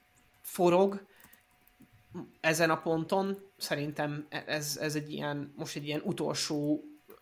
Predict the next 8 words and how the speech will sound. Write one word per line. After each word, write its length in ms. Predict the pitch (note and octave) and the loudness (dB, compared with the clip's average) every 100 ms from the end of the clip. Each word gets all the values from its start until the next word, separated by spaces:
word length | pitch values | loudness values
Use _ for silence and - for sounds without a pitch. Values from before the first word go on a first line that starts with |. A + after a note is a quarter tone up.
| - - | -10 2
lapos 460 | E3 D3+ C#3+ C#3 | 4 4 0 -4
feltétel, 920 | - D3+ D3+ D3+ D3 D3+ D3 D3 D3+ - | -2 -2 -2 -6 -4 0 0 0 -2 -10
hogy 220 | C#3+ C3+ | -10 -6
mindent 320 | D#3+ D3 C#3+ | -4 -4 -6
felteszünk 440 | D#3 - - D3+ | -6 -6 -8 -8
az 100 | D3 | -6
Evenepoel 460 | D3+ D#3 - - E3 | -4 -4 -4 -4 0
lapra. 400 | E3 E3+ G3 G3 | 2 4 4 4